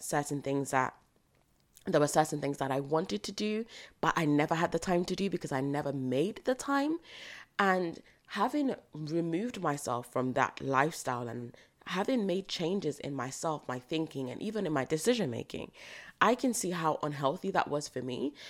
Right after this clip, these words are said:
because there were even moments that I would look at certain areas of my life and I'd be so frustrated about it. But it wasn't because I wasn't capable of seeing the changes and growth I wanted to see, but I simply wasn't making myself a priority in my life.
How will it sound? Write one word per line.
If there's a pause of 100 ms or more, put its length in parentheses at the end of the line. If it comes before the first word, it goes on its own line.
(100)
because
there
were
even
moments
that
I
would
look
at
certain
areas
of
my
life
and
I'd
be
so
frustrated
about
it. (560)
But (260)
it
wasn't
because
I
wasn't
capable
of
seeing
the
changes
and
growth
I
wanted
to
see,
but (260)
I
simply
wasn't
making
myself
a
priority
in
my
life.